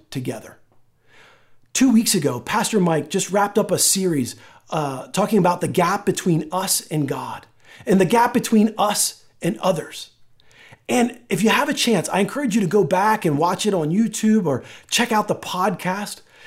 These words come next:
It's so good. But Pastor Mike reminds us that it is the cross that closes that gap. And it is the cross that bo-, has both that vertical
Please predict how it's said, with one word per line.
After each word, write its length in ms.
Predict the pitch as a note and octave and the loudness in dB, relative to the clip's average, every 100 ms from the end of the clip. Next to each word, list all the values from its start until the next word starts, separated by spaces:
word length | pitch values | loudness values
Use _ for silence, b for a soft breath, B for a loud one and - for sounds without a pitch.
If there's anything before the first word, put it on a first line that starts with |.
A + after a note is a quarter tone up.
| B | B
It's 160 | G#3+ - | -4 0
so 400 | - - A3+ B3 | 0 2 2 2
good. 400 | F3+ G#3+ D#3 - - _ B B B | 4 2 0 -8 -20 _ B B B
But 380 | - B3+ B3+ G3+ | 2 2 0 -8
Pastor 300 | - B3 C4 | -2 0 4
Mike 240 | C#4+ C4+ A3 | 4 4 2
reminds 500 | F#3+ F3 F#3+ A3+ E3 | 2 2 4 2 2
us 300 | B2 - - B - | -2 -8 -12 B 0
that 120 | A3 | 2
it 100 | B3 | 4
is 140 | A#3 | 2
the 120 | E3 E3 | 0 -4
cross 640 | - - B3 A#3+ E3+ - | -6 -2 0 0 -2 -4
that 220 | - - | -8 -10
closes 800 | - - G#3 A3+ F#3 E3+ C#3+ - A#2 | -14 0 2 2 2 0 -2 -6 -6
that 300 | C3+ C3+ A2 | -6 -6 -10
gap. 380 | G#2+ F#2+ - - _ - _ B B B | -14 -14 -18 -20 _ -20 _ B B B
And 140 | G#3 | 2
it 40 | C4 | 4
is 120 | A3 | 4
the 100 | G#3 | 2
cross 460 | - B3+ C4 A#3 | 0 0 2 2
that 160 | - G#3+ | 0 -2
bo-, 120 | F#3+ | -2
has 280 | E3 F3+ F3 | -2 -2 -2
both 260 | C#3+ A3 A3 | 2 2 2
that 240 | F#3 - | -2 -4
vertical 640 | B2+ D#3 A#3 B3+ C#4 B3 | -2 0 0 -2 -2 -2